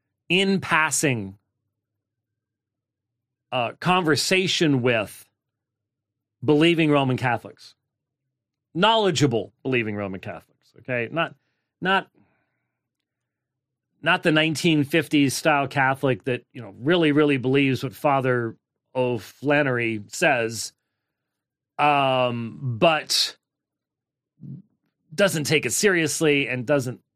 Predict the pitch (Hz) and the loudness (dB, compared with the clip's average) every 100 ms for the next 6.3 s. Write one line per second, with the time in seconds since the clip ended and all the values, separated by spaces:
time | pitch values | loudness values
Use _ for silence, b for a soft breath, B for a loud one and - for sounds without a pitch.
0 | _ 135 180 156 135 143 175 160 151 147 | _ -2 0 2 2 2 2 2 2 2
1 | 139 147 139 135 127 117 107 117 120 139 | 0 0 -2 -2 -4 -6 -12 -12 -2 -2
2 | 120 110 _ _ 107 - 160 143 131 139 | -2 -12 _ _ -2 0 2 0 0 0
3 | 135 131 127 107 107 _ _ _ _ _ | 0 -2 -4 -8 -14 _ _ _ _ _
4 | _ _ 175 185 135 113 95 - 110 104 | _ _ -2 0 0 -2 -6 -10 -14 -14
5 | 107 _ - 127 123 117 135 160 160 170 | -20 _ -6 -2 -2 -4 -6 -6 0 0
6 | 131 123 107 | 2 -2 -4